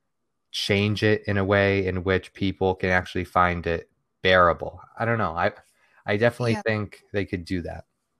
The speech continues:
Speaker 2: You know, I, 'cause I believe in the first chapter, that sort of first sex scene was, I think it sort of went on for about maybe seventy diamonds or so.
Speaker 1: Yeah.
Speaker 2: From watching a YouTube playthrough, that is, 'cause I just couldn't do it myself.
Speaker 1: Yeah. <laughs>
Speaker 2: Um, but yeah, like, that was just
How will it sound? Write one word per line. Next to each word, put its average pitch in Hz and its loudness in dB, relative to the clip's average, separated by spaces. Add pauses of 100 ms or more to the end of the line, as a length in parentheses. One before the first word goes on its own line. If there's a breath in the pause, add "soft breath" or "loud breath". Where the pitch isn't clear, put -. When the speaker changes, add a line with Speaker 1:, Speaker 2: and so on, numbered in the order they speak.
(500 loud breath)
Speaker 2:
You 302 0
know, 320 4
I, 320 4 (240)
'cause 285 -2
I 302 4
believe 359 -2
in 311 -4
the 294 -6
first - -6
chapter, 294 -10
that 233 -12
sort 220 -18
of 208 -20
first 220 -14
sex - -14
scene 240 -18
was, 202 -16
I 208 -14
think 233 -14
it 208 -12 (100)
sort 202 -14
of 190 -12
went 202 -12
on 208 -12
for 214 -18
about 196 -6
maybe 190 -14
seventy 233 -10
diamonds 269 -6
or 285 -12
so. 320 -12 (120)
Speaker 1:
Yeah. 92 0
Speaker 2:
From 107 -14
watching 214 -14
a - -14
YouTube 208 -14
playthrough, 180 -14
that 170 -12
is, - -16 (260)
'cause 202 -14
I 185 -8
just 180 -16
couldn't - -14
do 185 -6
it - -14
myself. 185 -12
Speaker 1:
Yeah. 92 0
<laughs> - -8
Speaker 2:
Um, 240 0 (1200 soft breath)
but 277 -6
yeah, 294 -2
like, 233 -12
that 277 -8
was 277 -20
just 254 -20